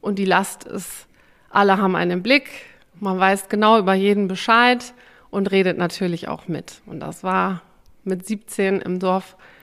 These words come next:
schwanger zu werden, mit achtzehn das Kind zu bekommen. Man hat ein Unternehmen, ist eh so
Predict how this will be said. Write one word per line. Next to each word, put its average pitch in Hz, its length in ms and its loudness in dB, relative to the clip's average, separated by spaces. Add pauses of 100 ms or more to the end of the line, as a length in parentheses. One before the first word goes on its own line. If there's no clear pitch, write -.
(280)
schwanger 233 420 2
zu 214 220 -4
werden, 214 460 4
mit 185 160 0
achtzehn 202 380 -2
das 180 180 -4
Kind 226 240 -4
zu 220 80 -6
bekommen. 190 640 -2 (1000)
Man 226 220 4
hat 226 160 4
ein 208 180 6
Unternehmen, 214 760 4
ist - 220 -4
eh 233 160 0
so 220 380 2